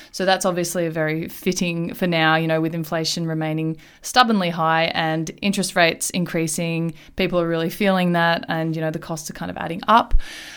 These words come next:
Um, I mean this in the best way possible. And no, no, you won't take offense to this because you encourage people to, to do the same. But you are not only an, uh,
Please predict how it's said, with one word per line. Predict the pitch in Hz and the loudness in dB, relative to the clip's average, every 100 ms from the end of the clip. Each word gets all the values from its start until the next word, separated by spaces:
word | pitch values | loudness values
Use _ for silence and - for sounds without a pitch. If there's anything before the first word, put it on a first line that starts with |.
| - | -4
Um, | 190 185 190 190 - | 2 4 2 0 8
I | 214 | 8
mean | 226 214 | 10 6
this | 202 196 | 2 0
in | - 185 | -4 -2
the | |
best | 180 180 180 | 0 0 0
way | 180 | -2
possible. | 175 180 175 196 269 392 - | 0 -2 -4 -2 -2 -2 -6
And | 190 | -2
no, | 185 | 0
no, | 175 | 0
you | 170 165 | -2 -2
won't | 165 | -4
take | - 160 | -6 -10
offense | 156 170 156 | -8 -8 -8
to | 180 | -6
this | 170 202 - | -4 -4 -6
because | - 196 185 | -6 -2 -2
you | 180 180 | 0 -2
encourage | 165 170 156 156 | -2 -2 -4 -2
people | 170 165 160 | -6 -4 -6
to, | - 165 160 | -4 -4 -4
to | 175 | -4
do | 170 | -4
the | 170 | -4
same. | 165 165 165 | -4 -2 -2
But | 170 175 196 | 0 0 2
you | 196 | 2
are | 190 | 2
not | 202 | 2
only | 196 185 180 | 0 0 -2
an, | 175 - | -4 -6
uh, | 175 165 170 | -8 -4 -6